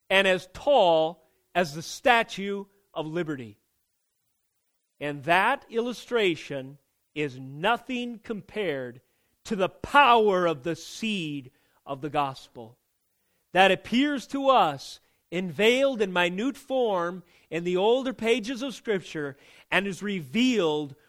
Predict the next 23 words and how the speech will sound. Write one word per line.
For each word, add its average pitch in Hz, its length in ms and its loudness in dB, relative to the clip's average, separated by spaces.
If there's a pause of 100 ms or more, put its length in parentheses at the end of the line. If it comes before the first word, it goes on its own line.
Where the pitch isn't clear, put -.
(120)
with 180 140 -2
a 165 80 2
flourishing 233 920 2
of 170 180 -4
glory 208 480 2
in 160 100 -2
the 151 80 -6
new, 165 420 -4 (280)
and 165 240 -2
even 262 320 0
more 277 320 6
so 151 520 0 (260)
as 170 260 -2
you 240 220 -2
experience 208 720 -4
Christ 160 680 -2
blooming 160 800 -4 (420)
in 165 160 -4
the 180 80 -6
soil 139 760 -4 (500)
of 131 140 -8
your 135 220 -6
own 147 380 -6